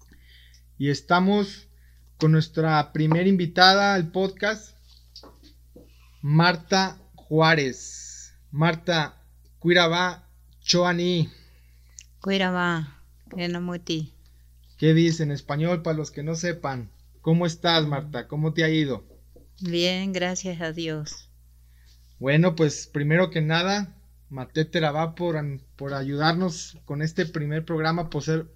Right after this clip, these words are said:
Speaker 1: por ser nuestra madrina, por querer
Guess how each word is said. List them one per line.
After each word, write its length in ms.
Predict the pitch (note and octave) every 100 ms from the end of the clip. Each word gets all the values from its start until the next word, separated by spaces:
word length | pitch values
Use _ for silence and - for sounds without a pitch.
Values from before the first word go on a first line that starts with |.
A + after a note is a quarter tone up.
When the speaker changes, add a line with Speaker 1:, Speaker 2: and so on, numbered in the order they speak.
| -
Speaker 1:
por 180 | C#3+
ser 180 | C3 D#3+
nuestra 320 | E3+ E3 D#3+
madrina, 680 | D3 C3+ C#3 E3+ F#3 G3 - - - - - - - _ - - - - - -
por 200 | C3+ -
querer 480 | C3+ C#3+ D#3 D#3